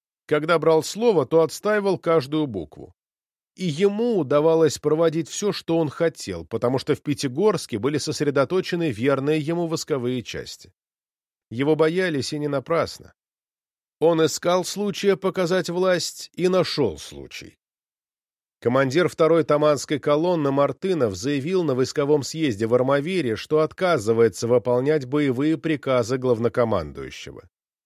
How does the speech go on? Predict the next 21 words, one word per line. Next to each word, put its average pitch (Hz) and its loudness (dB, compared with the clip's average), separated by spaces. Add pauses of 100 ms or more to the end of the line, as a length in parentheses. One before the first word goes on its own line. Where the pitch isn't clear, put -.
(240)
Тогда 147 4
Сорокин 151 2
потребовал 175 -2
у 165 2
Реввоенсовета 156 0 (100)
головы 156 0
Мартынова. 73 -10 (600)
Он 165 2
пригрозил 170 0
полной 175 2
анархией 143 0
в 90 -4
армии. 85 -6 (640)
Спасти 135 -4
Мартынова 170 0
было 139 0
нельзя. 127 -4 (640)
Его 180 2
вызвали 190 2
в - -6
Пятигорск, 160 -4